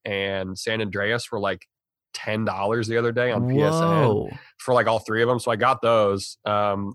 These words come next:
Speaker 1: I've almost run through G T A three,
Speaker 2: <laughs> Nice.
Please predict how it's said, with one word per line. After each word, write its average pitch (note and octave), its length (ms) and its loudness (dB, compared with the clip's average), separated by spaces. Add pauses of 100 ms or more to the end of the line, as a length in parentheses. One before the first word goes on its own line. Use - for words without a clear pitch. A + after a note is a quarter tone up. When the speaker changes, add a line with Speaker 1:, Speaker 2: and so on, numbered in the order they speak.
(100)
Speaker 1:
I've G#2 120 0
almost B2+ 280 0
run A#2+ 280 2
through A#2 180 -2
G G#2 160 -4
T G#2 200 -4
A G2 100 -4
three, F#2+ 520 -6 (240)
Speaker 2:
<laughs> - 180 -2 (760)
Nice. A2+ 360 -4